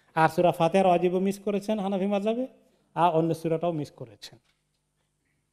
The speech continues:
এবারে কিছু বুঝে আসলো যে দুই ওয়াজিব এক ফরজ একসঙ্গে কেমনে আদায় হয়,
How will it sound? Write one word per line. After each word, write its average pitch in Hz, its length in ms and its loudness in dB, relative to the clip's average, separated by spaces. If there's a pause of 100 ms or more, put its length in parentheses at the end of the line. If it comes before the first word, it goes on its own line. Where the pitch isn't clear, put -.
(920)
এবারে 185 280 4
কিছু 185 220 0
বুঝে 180 260 4
আসলো 170 540 2 (600)
যে 156 200 4
দুই 202 380 2
ওয়াজিব 196 580 2
এক 196 280 0
ফরজ 196 380 0
একসঙ্গে 170 360 -4
কেমনে 160 380 0
আদায় 127 280 -4
হয়, 101 300 -14